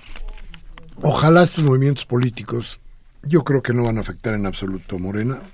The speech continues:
yo creo que va a ir adelante, espero que vaya adelante. Gabriel Campos, de Benito Juárez, dice, hablando de cuentas estratosféricas, ¿recuerdan ustedes que la Secretaría de Hacienda no ha informado al pueblo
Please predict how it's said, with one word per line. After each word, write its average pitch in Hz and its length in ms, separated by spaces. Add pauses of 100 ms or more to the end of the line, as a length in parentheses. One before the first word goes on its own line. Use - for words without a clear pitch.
yo 98 120
creo 92 140
que 92 140
va 92 80
a 95 40
ir 90 80
adelante, 98 600 (420)
espero 110 560 (920)
que 113 400
vaya 87 380
adelante. 82 480
Gabriel 170 340
Campos, 156 720 (340)
de 110 100
Benito 123 300
Juárez, 107 420
dice, 95 220
hablando 214 360
de 170 80
cuentas 143 520 (420)
estratosféricas, 98 1080 (1400)
¿recuerdan 190 520
ustedes 139 400
que 127 120
la 101 100
Secretaría 104 640
de 113 80
Hacienda 110 540 (380)
no 135 220
ha 151 80
informado 117 800
al 98 100
pueblo 101 480